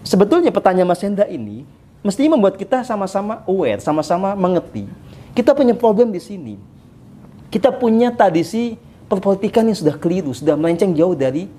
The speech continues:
hitah kita sebagai sebuah bangsa spiritual yang agung. Itu, Mas Hendra.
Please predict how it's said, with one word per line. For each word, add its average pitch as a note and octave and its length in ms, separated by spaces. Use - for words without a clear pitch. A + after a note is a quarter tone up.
hitah - 440
kita G3+ 200
sebagai D3+ 300
sebuah C3 240
bangsa B2 260
spiritual C#3+ 400
yang A2 200
agung. A#2 440
Itu, - 220
Mas C#3 180
Hendra. F2+ 320